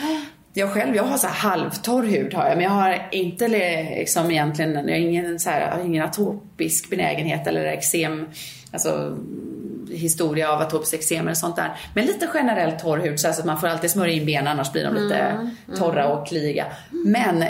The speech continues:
Speaker 1: jag jobbade faktiskt i Norge med, med jämna mellanrum, lö-, superlångt, långt, långt norrut, norr, ett ställe som heter Kirkenes, det ligger liksom typ Nordpolen, det känns faktiskt så. Och, och där kan jag säga, jag är hudläkare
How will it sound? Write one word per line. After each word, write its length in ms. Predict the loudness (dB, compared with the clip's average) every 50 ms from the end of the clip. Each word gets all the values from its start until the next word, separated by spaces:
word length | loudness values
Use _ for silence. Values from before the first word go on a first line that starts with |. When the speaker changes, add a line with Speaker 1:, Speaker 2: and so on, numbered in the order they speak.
| 0
Speaker 1:
jag 160 | 0 2 2 2
jobbade 280 | 2 2 2 2 2
faktiskt 340 | 0 -2 -2 -4 -2 0 4
i 40 | 6
Norge 460 | 6 6 6 4 4 2 4 4 4
med, 240 | 4 2 2 2 4
med 100 | 4 6
jämna 220 | 6 4 4 2
mellanrum, 400 | 2 2 2 2 0 0 0 0
lö-, 220 | 2 0 0 0 -2 -6 -6 -4
superlångt, 960 | -2 0 0 2 2 2 2 2 0 0 2 2 2 2 0 -2 -4 -4 -4
långt, 280 | -2 0 0 0 -2 -2
långt 260 | -2 -2 -2 -2 -2
norrut, 420 | -2 -2 0 -2 -2 -4 -4 -4
norr, 520 | -2 0 2 2 2 0 0 -2 -4 -8 -10 -12 -14 -16 -16 -16 -14
ett 120 | -12 -10 -6
ställe 200 | -4 -2 0 2
som 160 | 2 4 2
heter 140 | 2 0 0
Kirkenes, 640 | 0 0 2 2 0 0 0 0 0 0 0 0 2
det 60 | 2
ligger 180 | 2 2 2 0
liksom 440 | 0 0 0 0 0 -2 -2 -2 -2
typ 220 | 0 0 0 0 -2 -8 -14 -16 -18 -20 -20 -20 -18 -6 -2
Nordpolen, 680 | 2 2 2 2 2 0 0 2 2 2 2 2 2 2
det 80 | 2
känns 240 | 2 2 0 0 0
faktiskt 220 | -4 -6 -4 -2 -2
så. 200 | -2 -2 -4 -6 -14 -14 -6 -2
Och, 180 | 0 0 0 0 -4 -6 -10 -12 -16 -20 -10 -6
och 120 | -4 -2 0
där 340 | 0 0 2 0 0 0 0
kan 120 | -2 -2 -2
jag 120 | -2 -2
säga, 200 | 0 0 0 0 0
jag 80 | 0
är 20 | -2
hudläkare 360 | -2 -2 -2 -2 -2 0 0